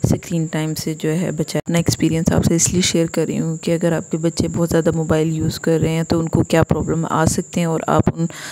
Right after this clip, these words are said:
सारे problems को कैसे handle कर सकते हैं। अब बात कर लेते हैं कि, उम, वो कौन सी ऐसी problems थी जिनकी बिना पे मुझे फ़ैसला करना पड़ा कि अब मुझे कुछ ना कुछ efforts करनी पड़ेंगी। पहला मसला तो ये था कि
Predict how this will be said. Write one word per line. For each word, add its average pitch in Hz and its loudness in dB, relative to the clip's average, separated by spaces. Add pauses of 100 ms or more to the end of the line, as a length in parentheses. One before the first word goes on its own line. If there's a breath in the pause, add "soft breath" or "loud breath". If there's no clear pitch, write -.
(140 loud breath)
सारे 160 2
problems 160 0
को - 0
कैसे 160 0
handle 151 2
कर 135 0
सकते - -4
हैं। 165 0 (1120 loud breath)
अब 165 2
बात 160 -4
कर 185 0
लेते 160 2
हैं 180 4
कि, - 0 (300)
उम, 170 2
वो 165 2
कौन 170 0
सी 185 2
ऐसी 175 2 (100)
problems 165 2
थी 170 0
जिनकी 160 0
बिना 160 0
पे 170 0
मुझे 165 -2
फ़ैसला 156 0
करना 160 0
पड़ा 160 0
कि 160 0
अब 160 0
मुझे 160 0 (380 loud breath)
कुछ - 0
ना 165 0
कुछ - -2
efforts - 0
करनी 160 -2
पड़ेंगी। 151 0 (960 loud breath)
पहला 175 2
मसला 170 4
तो 170 4
ये 160 2
था 165 2
कि 165 0